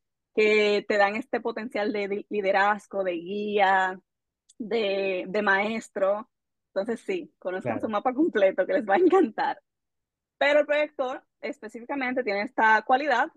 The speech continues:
Speaker 1: por la visión que, que, que tiene, por el don de, de ver todo como un águila. Entonces, ¿qué pasa cuando este águila baja a trabajar igual que el león? Pierde su visión,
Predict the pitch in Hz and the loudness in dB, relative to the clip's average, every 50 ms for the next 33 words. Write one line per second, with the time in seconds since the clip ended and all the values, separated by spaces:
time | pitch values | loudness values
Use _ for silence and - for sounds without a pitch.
0 | _ _ - 233 233 226 226 220 208 202 202 - 202 190 190 196 190 - - - | _ _ -6 -2 0 2 2 2 0 -2 -4 -8 -8 -8 -6 -4 -6 -6 -6 -6
1 | 190 185 185 175 160 147 - - - - _ _ - 202 - - 185 165 - - | -4 -4 -2 -2 -4 -6 -8 -12 -16 -20 _ _ -10 -8 -6 -4 -6 -6 -6 -8
2 | - _ _ _ - 226 208 226 226 190 190 190 175 175 175 208 220 226 240 240 | -14 _ _ _ -2 0 2 2 2 2 0 -2 -2 0 2 2 4 2 2 0
3 | 214 214 208 202 196 196 190 196 190 196 196 - - 214 208 208 202 190 196 196 | 0 0 2 2 2 2 4 4 4 4 2 2 0 -4 -4 -4 -4 -6 -6 -6
4 | 190 180 175 170 - 165 - - _ _ _ _ _ _ _ _ _ _ - 240 | -4 -4 -6 -6 -8 -10 -12 -14 _ _ _ _ _ _ _ _ _ _ -2 0
5 | 247 277 269 - 277 262 294 302 302 294 285 277 262 254 254 - - - 262 254 | 2 2 2 2 2 2 2 2 2 0 0 0 0 -2 -2 -2 -2 0 2 2
6 | 262 254 214 196 190 196 202 233 - - _ _ _ _ _ _ _ _ _ - | 2 2 0 -2 -4 -4 -6 -6 -8 -12 _ _ _ _ _ _ _ _ _ -12
7 | 180 180 220 240 240 262 269 226 190 180 185 254 - _ _ _ _ _ _ _ | -4 2 4 4 4 2 0 -4 -6 -6 -8 -10 -14 _ _ _ _ _ _ _
8 | _ _ _ _ _ _ - 208 208 - 214 214 196 202 196 214 226 226 214 214 | _ _ _ _ _ _ -12 -8 -4 0 0 0 0 0 0 -2 -2 -2 -2 -2
9 | 208 - 214 202 196 180 170 165 - 180 - _ _ _ _ _ _ _ _ _ | -4 -4 -4 -4 -4 -4 -6 -8 -10 -16 -20 _ _ _ _ _ _ _ _ _
10 | _ _ _ _ _ _ _ _ _ _ _ _ _ _ _ _ _ _ _ _ | _ _ _ _ _ _ _ _ _ _ _ _ _ _ _ _ _ _ _ _
11 | 240 233 240 240 233 254 - 294 269 262 339 - - 208 190 190 208 262 330 | -2 0 0 0 0 -2 -2 -4 -6 -8 -8 -6 -4 -4 -4 -4 -4 -8 -10